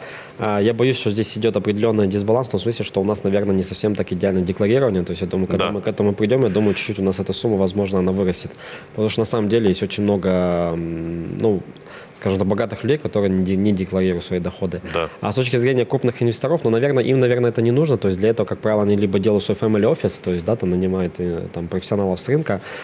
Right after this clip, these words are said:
Speaker 1: ну, либо им можно приходить к нам, например. Вот у нас вот, э, когда мы начали работать и публично уже рассказали о наших, э, проектах, допустим, к нам стали приходить, вот, скажем так, вот такие крупные инвестора с чеками, там, пятьсот тысяч долларов и выше, то есть которым вот, э,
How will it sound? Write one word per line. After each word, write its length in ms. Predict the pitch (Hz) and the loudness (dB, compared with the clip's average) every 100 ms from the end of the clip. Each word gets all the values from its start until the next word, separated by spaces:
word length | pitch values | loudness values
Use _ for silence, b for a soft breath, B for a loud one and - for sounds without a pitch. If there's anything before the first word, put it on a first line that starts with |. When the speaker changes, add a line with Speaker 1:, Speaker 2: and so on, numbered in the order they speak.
| B | B
Speaker 1:
ну, 60 | 131 | 0
либо 200 | 143 147 | 2 4
им 80 | 120 | 4
можно 220 | 127 120 | 4 2
приходить 340 | 101 - 107 | -2 0 -2
к 80 | - | 0
нам, 200 | 98 90 | 0 0
например. 320 | 85 90 90 | -2 -2 -2
Вот 120 | 87 95 | 0 0
у 40 | |
нас 200 | 110 - | 0 0
вот, 140 | 104 95 | -2 0
э, 260 | 101 98 92 B B B - | 2 2 0 B B B -4
когда 180 | 117 | 0
мы 80 | 117 | 2
начали 320 | 113 113 113 | 2 2 0
работать 480 | 110 107 151 143 98 | 2 2 2 2 2
и 140 | 104 101 | 2 2
публично 480 | 104 110 113 - | 0 0 0 2
уже 240 | 95 92 95 | 2 2 0
рассказали 400 | 95 104 107 104 | 0 -2 0 0
о 80 | 98 | 0
наших, 360 | 101 92 - | 0 -2 -2
э, 200 | 98 92 | 0 0
проектах, 340 | 90 117 147 95 | 0 -2 -2 -4
допустим, 320 | 95 95 92 | -4 -6 -2
к 60 | |
нам 120 | 113 117 | -2 -2
стали 260 | - 117 | -2 -2
приходить, 360 | 101 101 107 123 | -2 -2 0 2
вот, 140 | 95 | 0
скажем 340 | - - 101 95 | -4 -4 -2 0
так, 140 | 95 | -2
вот 100 | 98 | -4
такие 220 | - 196 | -4 -6
крупные 320 | 190 202 208 | -4 -2 2
инвестора 460 | 196 - 113 127 170 B B B - | 2 0 -2 -2 -4 B B B -8
с 60 | |
чеками, 340 | - 123 104 101 | -2 0 0 0
там, 160 | 95 | 0
пятьсот 380 | 90 98 147 156 | -2 0 0 2
тысяч 240 | 113 110 | -2 -4
долларов 340 | 98 104 92 92 | 0 2 2 -2
и 80 | 101 | -2
выше, 280 | 95 104 101 | 0 0 -2
то 120 | 90 | -4
есть 120 | 92 | -4
которым 360 | - 98 110 98 | -2 0 0 2
вот, 180 | 101 95 - | 0 0 0
э, 300 | 90 90 | 2 2